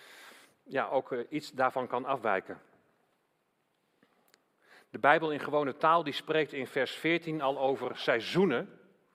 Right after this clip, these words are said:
maar die ontstaan volgens mij pas later. En dan sluit, sluit ik even aan bij Hanno Snippen, die naar aanleiding van deze vierde dag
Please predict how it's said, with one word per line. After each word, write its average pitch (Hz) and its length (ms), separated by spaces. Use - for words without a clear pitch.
maar 120 140
die 185 140
ontstaan 165 380
volgens 127 300
mij 135 180
pas 123 180
later. 113 440
En 127 100
dan 123 40
sluit, 135 400
sluit 160 240
ik 151 80
even 165 320
aan 165 200
bij 143 100
Hanno 143 280
Snippen, 135 520
die 131 120
naar 131 120
aanleiding 147 460
van 143 160
deze 139 260
vierde 175 400
dag 156 400